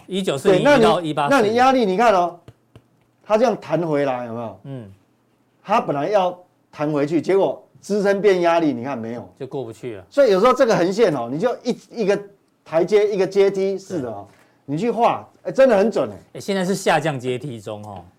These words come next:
Speaker 2: 对，所以说本来我，我这边空单有补掉，
Speaker 1: 是。
Speaker 2: 哇，真的强弹。
Speaker 1: 嗯。
Speaker 2: 强弹本来我在这个昨天的白天哦，
Speaker 1: 嗯。
Speaker 2: 还不是昨天晚上，
Speaker 1: 嗯。
Speaker 2: 白天本来还没，还没什么跌。
Speaker 1: 是。
Speaker 2: 白天本来哦，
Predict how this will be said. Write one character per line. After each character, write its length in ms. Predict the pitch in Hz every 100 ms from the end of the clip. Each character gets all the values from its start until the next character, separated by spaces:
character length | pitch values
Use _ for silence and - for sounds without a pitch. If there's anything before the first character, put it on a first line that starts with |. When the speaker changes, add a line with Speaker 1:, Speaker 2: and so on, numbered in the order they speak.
| _
Speaker 2:
对， 260 | 175 123 - -
所 160 | - 269
以 40 |
说 120 | 277 277
本 200 | 185 175
来 300 | 165 180 190 -
我， 460 | 160 147 147 147 151 _ _ _ _ _
我 140 | 165 156
这 120 | 226
边 180 | 240 233 - -
空 220 | 208 202
单 140 | 208
有 120 | 180
补 220 | 175 131 120
掉， 320 | 156 113 -
Speaker 1:
是。 200 | - 139 123
Speaker 2:
哇， 120 | 165
真 180 | 233 233
的 100 | 185
强 280 | 151 139
弹。 180 | 147 104 90 -
Speaker 1:
嗯。 200 | 165 117 92
Speaker 2:
强 240 | - 214
弹 200 | 220 208
本 160 | 180 156
来 220 | 156 170
我 260 | 165 139 139
在 360 | 220 202 170 - _ _ _
这 140 | - 208
个 260 | 175 156
昨 280 | 151 151 160
天 200 | 180 180
的 80 | 160
白 340 | - 127 131
天 280 | 147 143 139
哦， 180 | 123 95 85 _ -
Speaker 1:
嗯。 260 | 135 101 98
Speaker 2:
还 100 | 135
不 100 | 139
是 100 | 170
昨 160 | 156 139
天 120 | 147
晚 140 | 110
上， 140 | 113 104
Speaker 1:
嗯。 40 | 98
Speaker 2:
白 160 | 165
天 160 | 214 226
本 120 | -
来 100 | 135
还 120 | 139
没， 140 | 156 175
还 180 | 135
没 180 | 143 170
什 120 | 147
么 80 | 120
跌。 160 | 117 98 87 _ _
Speaker 1:
是。 280 | 139 101 - _
Speaker 2:
白 180 | 147 196
天 200 | 233 240
本 160 | 156 131
来 180 | 127
哦， 240 | 123 104